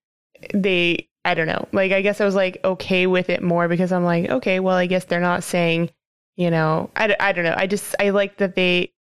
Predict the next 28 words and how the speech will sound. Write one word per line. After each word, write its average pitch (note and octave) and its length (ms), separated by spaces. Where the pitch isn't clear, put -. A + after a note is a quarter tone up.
made G3 580
the G3+ 60
fat F#3+ 340
suit F#3+ 340
not F3 360
as F3 180
fat F3+ 420
because F3+ 360
it's, D#3+ 160
like, E3 280
not F#3 260
everybody F3+ 520
goes E3 480
from, E3 280
like, D#3+ 260
a D#3+ 100
three F3+ 300
hundred E3 220
pound E3 260
person E3+ 480
to D#3 220
a D#3 40
hundred D#3 320
and D#3 320
fifty D#3+ 300
pounds E3+ 340
or E3+ 80
whatever, E3 500